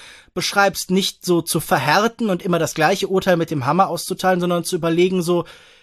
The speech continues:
wie kann ich mein Urteil differenzieren und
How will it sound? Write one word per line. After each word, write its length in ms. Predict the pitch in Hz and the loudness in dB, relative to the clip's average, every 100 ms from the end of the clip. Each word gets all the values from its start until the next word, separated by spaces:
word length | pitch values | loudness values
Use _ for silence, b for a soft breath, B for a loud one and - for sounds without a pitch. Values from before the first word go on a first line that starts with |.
| B | B
wie 180 | 151 190 | -6 -6
kann 200 | - 196 | -4 -4
ich 120 | 190 | 0
mein 220 | 180 180 | 2 2
Urteil 300 | 196 190 180 | 0 0 -2
differenzieren 920 | 160 170 165 156 151 - 180 202 233 190 | -2 -6 -4 -4 -2 -4 0 2 2 2
und 200 | 180 | -4